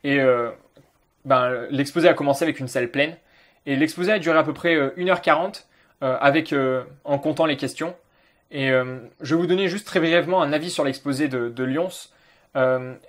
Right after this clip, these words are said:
en fait, il a pas trop parlé. Nous, ce qu'on voulait, c'est que les exposés d'ouverture et de clôture faits par des mathématiciens, et on voulait que dans ces exposés-là, ils parlent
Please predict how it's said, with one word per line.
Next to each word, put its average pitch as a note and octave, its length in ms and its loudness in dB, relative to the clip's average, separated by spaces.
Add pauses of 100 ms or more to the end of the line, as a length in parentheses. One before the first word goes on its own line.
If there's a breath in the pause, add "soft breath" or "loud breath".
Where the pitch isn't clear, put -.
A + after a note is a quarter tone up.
(140)
en D3 80 -6
fait, - 340 -4 (140)
il D#3 280 -4
a C#3+ 120 6
pas - 280 0
trop - 160 -2
parlé. F3 240 4
Nous, F3+ 140 -4
ce G#3+ 80 -6
qu'on G3 120 4
voulait, D#3 280 2
c'est D#3 180 -4
que - 80 -4
les D3 280 0
exposés D#3+ 300 0
d'ouverture D#3+ 440 2
et C#3 40 -2
de - 40 -6
clôture F3+ 420 -2
faits D#3 160 0
par C3+ 140 6
des C3 100 0
mathématiciens, C3 680 -4 (580 soft breath)
et - 60 -6
on D#3 40 -2
voulait E3+ 220 0
que D#3 100 -8
dans D#3 80 2
ces D3+ 180 -4
exposés-là, D#3+ 440 0
ils D#3+ 120 -2
parlent F#3+ 360 4